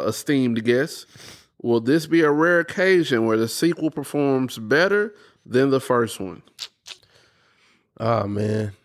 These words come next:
Speaker 2: It's crazy because I was gonna wear the Nocta Glide today,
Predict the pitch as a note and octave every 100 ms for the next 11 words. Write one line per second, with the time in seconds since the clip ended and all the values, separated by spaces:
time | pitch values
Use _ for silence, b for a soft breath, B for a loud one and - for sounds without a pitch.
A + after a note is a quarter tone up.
0 | _ - B2+ - - D3 D3+ C#3+ A#2+ G#2
1 | - A#2 A2 G#2+ G#2 G2 F2+ - - _
2 | _ _ _ _ - A#2 G#2+ A#2+ A#2 G#2+
3 | G#2+ G#2+ G#2 A2 G#2+ G#2 G2 G#2 G#2 G2+